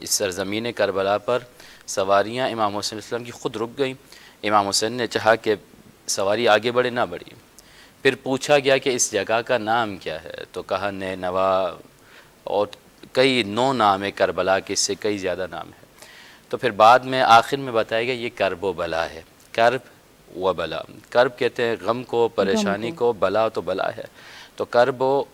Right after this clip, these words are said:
Speaker 1: बला से करबला बनी है। तो क्या ये कर्ब व बला है? तो कहा बस यही हमारा मकाम है, यही मकाम शहादत है।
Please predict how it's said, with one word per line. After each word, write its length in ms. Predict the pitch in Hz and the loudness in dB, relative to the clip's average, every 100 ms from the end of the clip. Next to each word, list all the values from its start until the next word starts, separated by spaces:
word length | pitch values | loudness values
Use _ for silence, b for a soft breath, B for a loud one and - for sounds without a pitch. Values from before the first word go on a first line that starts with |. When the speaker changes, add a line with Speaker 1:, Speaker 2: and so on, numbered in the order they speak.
| - | -6
Speaker 1:
बला 340 | 92 104 120 | 0 4 6
से 240 | 131 - 139 | 4 2 -2
करबला 520 | - 95 85 87 82 | 0 -2 -2 -4 -6
बनी 260 | 76 71 76 | -6 -12 -14
है। 160 | - - | -18 -16
तो 100 | - - | -16 -8
क्या 100 | 131 | -4
ये 140 | 131 135 | -2 -2
कर्ब 300 | 127 117 113 | -2 -2 -2
व 120 | 113 | -2
बला 260 | 92 87 | -2 -4
है? 260 | 82 87 85 - | -6 -8 -12 -12
तो 80 | 101 | -10
कहा 200 | 120 123 | -4 -4
बस 240 | 127 - | -4 -6
यही 220 | 120 139 | -4 -4
हमारा 380 | 151 123 113 113 | -4 -2 0 0
मकाम 420 | 104 98 117 120 | -2 0 4 4
है, 200 | 107 113 | 2 -4
यही 180 | 120 113 | -2 -2
मकाम 420 | 107 95 107 107 | -2 -6 -6 -6
शहादत 520 | 110 104 104 113 123 135 | -6 -4 -4 -4 -6 -4
है। 140 | 127 | -6